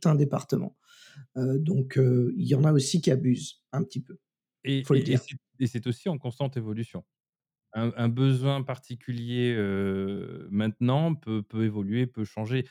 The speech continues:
Speaker 2: Les entreprises, c'est, euh, c'est, c'est, ça fait, c'est, c'est un peu bizarre de compa-, mais c'est, c'est un organisme vivant. Euh,
Speaker 1: Bien
Speaker 2: il y a
Speaker 1: sûr.
Speaker 2: des évolutions qui sont constantes, il y a des équipes qui changent tout le temps, il y a des projets qui tombent à l'eau,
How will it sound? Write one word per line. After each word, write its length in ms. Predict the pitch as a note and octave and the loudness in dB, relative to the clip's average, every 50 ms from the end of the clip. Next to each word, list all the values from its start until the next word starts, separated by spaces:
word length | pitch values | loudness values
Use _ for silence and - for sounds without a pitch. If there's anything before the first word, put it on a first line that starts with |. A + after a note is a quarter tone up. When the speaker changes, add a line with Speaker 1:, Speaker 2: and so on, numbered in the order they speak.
| - - _ _ _ | -12 -20 _ _ _
Speaker 2:
Les 140 | - A2+ A#2 | 0 4 6
entreprises, 480 | C3 C3+ C3 C3+ C3 C3 D#3 F#3 F3 - - | 6 6 6 4 0 2 2 0 0 0 -4
c'est, 220 | A#2+ A2 G#2+ G#2+ | -6 -4 -2 0
euh, 720 | G#2+ G#2 G#2 G2+ G2 G2 G2+ G2 G2 G2 G2 G2 G2+ G2+ F#2+ | 0 0 0 -2 -2 -2 -2 -4 -4 -6 -6 -8 -8 -10 -10
c'est, 240 | - _ G2+ G2 G2 | -12 _ -16 -18 -18
c'est, 200 | - - F#2+ G2 | -16 -14 -14 -14
ça 160 | - - F#2 | -12 -14 -10
fait, 400 | - G2+ G2 G2 F#2+ F2+ E2+ E2+ F2+ | -6 -4 -4 -2 -4 -6 -8 -10 -12
c'est, 260 | - - - F#2+ G2+ | -16 -18 -20 -20 -20
c'est 180 | - _ - A#2 - _ _ _ _ _ - | -20 _ -20 -20 -20 _ _ _ _ _ -12
un 80 | F#2+ G2 | -10 -8
peu 100 | A2 G#2 | -8 -6
bizarre 240 | G#2+ G#2+ A#2 A#2 | -4 -2 -2 0
de 100 | A2+ A2 | 0 -2
compa-, 260 | G2+ - G#2+ G2 F#2+ G2 | -4 -4 -6 -8 -6 -6
mais 80 | G#2 F#2 | -6 -6
c'est, 200 | - - A2 G#2+ | -4 -4 -4 -4
c'est 100 | - - | -4 -2
un 80 | A2 A2+ | -2 -2
organisme 360 | A2+ A2 A#2+ B2 A2+ - B2+ | 0 2 2 0 2 0 -2
vivant. 300 | B2+ C#3 F#3 G3 C3 - _ _ _ _ _ _ _ _ _ _ - | 0 0 0 -2 -2 -4 _ _ _ _ _ _ _ _ _ _ -2
Euh, 80 | - - | 2 4
Speaker 1:
Bien 80 | - | 4
Speaker 2:
il 60 | G#2+ | 4
y 20 | G#2+ | 4
a 40 | G#2 | 4
Speaker 1:
sûr. 80 | A#2 | 4
Speaker 2:
des 140 | A#2+ A2 A#2 | 4 4 4
évolutions 440 | A#2 A#2 B2 B2 - - - C3 A#2+ | 4 4 4 2 0 0 0 0 0
qui 80 | - | 0
sont 120 | - G#2 G2 | -2 -6 -6
constantes, 520 | - - B2+ A#2 - - D3 D#3+ E3+ D3+ | -2 -2 -2 -2 0 0 0 0 2 0
il 20 | C3+ | 0
y 20 | |
a 40 | A2+ | 0
des 180 | G#2+ G2+ G#2 | 0 0 -2
équipes 240 | G#2+ G2+ - A#2 A2 | -2 -2 -4 -6 -6
qui 120 | - G#2+ G2+ | -6 -8 -10
changent 260 | - - G#2 - _ | -8 -8 -10 -10 _
tout 140 | _ A#2 A#2 | _ -6 -4
le 80 | G#2+ | -4
temps, 360 | - - C3+ C#3+ D3+ D3 D3 | -2 -2 0 0 2 0 0
il 60 | C#3+ A#2+ | -2 -2
y 40 | |
a 40 | G#2+ | -4
des 100 | G#2+ G#2 | -4 -6
projets 460 | - - - A#2 A#2+ A#2 A2 A#2+ B2 | -6 -6 0 2 2 4 4 2 0
qui 160 | A#2 - G#2 - | -2 -2 -6 -8
tombent 180 | G#2+ G#2+ G#2 | -6 -2 0
à 80 | G#2+ G#2 | 2 4
l'eau, 240 | G#2+ B2+ D#3 - | 4 4 2 2